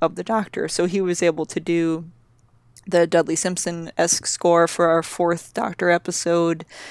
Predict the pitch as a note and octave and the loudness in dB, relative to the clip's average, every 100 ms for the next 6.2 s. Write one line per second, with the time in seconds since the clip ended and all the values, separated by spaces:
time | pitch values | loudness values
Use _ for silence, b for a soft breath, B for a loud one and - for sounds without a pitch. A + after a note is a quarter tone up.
0 | B B E3+ E3+ E3+ E3+ E3+ D#3+ - F#3+ | B B -4 -2 -2 0 2 2 0 -2
1 | F3+ F3 - F3 E3+ E3+ E3+ E3+ - E3+ | -2 -4 -2 -2 0 -2 0 0 2 2
2 | D#3+ D#3 D#3 F3 B B - D#3+ D3 - | 2 0 -6 -12 B B 2 2 2 -8
3 | - - C#3+ E3 F3+ F3+ - - E3+ D#3+ | 0 2 4 2 0 -6 -10 -2 0 2
4 | E3+ - E3+ E3+ D#3+ - - - - F3+ | 0 0 -2 -2 -2 -6 -8 -18 0 0
5 | E3 E3+ F3 E3+ E3+ D#3+ - E3+ E3 E3 | 2 -2 0 2 2 0 0 2 2 0
6 | E3+ | -4